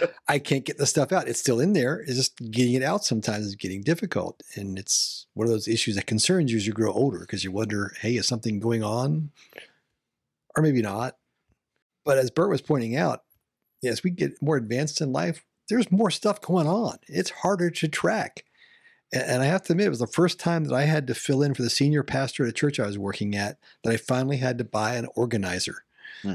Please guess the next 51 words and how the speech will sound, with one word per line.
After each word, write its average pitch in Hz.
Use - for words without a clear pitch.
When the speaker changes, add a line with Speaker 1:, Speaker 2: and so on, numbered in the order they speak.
Speaker 2:
just 127
to 151
track 120
all 117
that 127
was 113
going 107
on 101
because 107
I 113
just 113
could 165
not 120
process 117
it 95
all 98
at -
the -
same 95
time. 98
And 98
once 127
you 135
get 139
used 139
to 131
using 127
that 127
kind 131
of 117
an 110
aid, 113
it's 107
hard 117
to 117
go 110
back. -
Speaker 1:
So -
I, 143
a 151
lot 147
of 156
times 135
I 120
feel 117
like 104
Columbo, 107
you 113
know, 104
the 95
detective 107